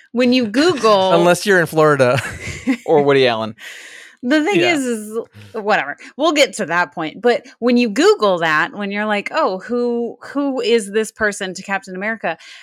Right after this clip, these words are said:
Speaker 1: Um, there's a lot of questions on Google that are like, um, "Is Thor a virgin?"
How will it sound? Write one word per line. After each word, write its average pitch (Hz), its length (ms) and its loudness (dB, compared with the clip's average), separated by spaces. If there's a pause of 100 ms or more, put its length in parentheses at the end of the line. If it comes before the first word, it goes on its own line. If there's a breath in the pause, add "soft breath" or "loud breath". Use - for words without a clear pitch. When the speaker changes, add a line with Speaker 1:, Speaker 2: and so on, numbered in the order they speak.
(160 loud breath)
Speaker 1:
Um, 202 400 2
there's 226 280 0
a 240 80 2
lot 196 240 2
of 196 100 -6
questions 208 540 -4
on 180 240 -2
Google 196 580 -2
that 190 180 0
are 185 140 0
like, 175 480 -2
um, 175 520 -6 (180)
"Is 233 220 -4
Thor 240 360 2
a 180 140 0
virgin?" 185 580 0